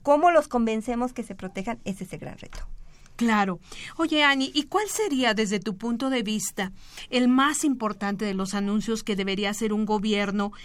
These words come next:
Speaker 2: eh, que está realmente preocupado en establecer una estrategia de comunicación de riesgos? O sea, ¿en qué momento, pues? O sea, ya, ya vimos que hay diferencias, ¿no? Pero ¿en qué momento consideras tú que sería importante? O establecerlo como, bueno,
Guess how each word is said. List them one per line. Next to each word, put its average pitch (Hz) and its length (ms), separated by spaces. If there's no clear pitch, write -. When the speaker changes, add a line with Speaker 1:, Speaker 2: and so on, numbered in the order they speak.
Speaker 2:
eh, 226 220
que 262 160
está 269 400
realmente 254 840
preocupado 233 880
en 254 120
establecer 202 580
una 226 140
estrategia 208 580
de 196 140
comunicación 196 760
de 214 100
riesgos? 190 500
O - 20
sea, 214 100
¿en 220 100
qué 269 140
momento, 262 720
pues? - 320
O - 20
sea, 254 140
ya, 294 240
ya 294 180
vimos 339 320
que 294 80
hay 269 80
diferencias, 208 760
¿no? 247 160
Pero 247 180
¿en 247 80
qué 277 140
momento 247 440
consideras 208 580
tú 208 180
que 220 120
sería 202 260
importante? 190 680
O 247 140
establecerlo 233 960
como, 214 400
bueno, 370 200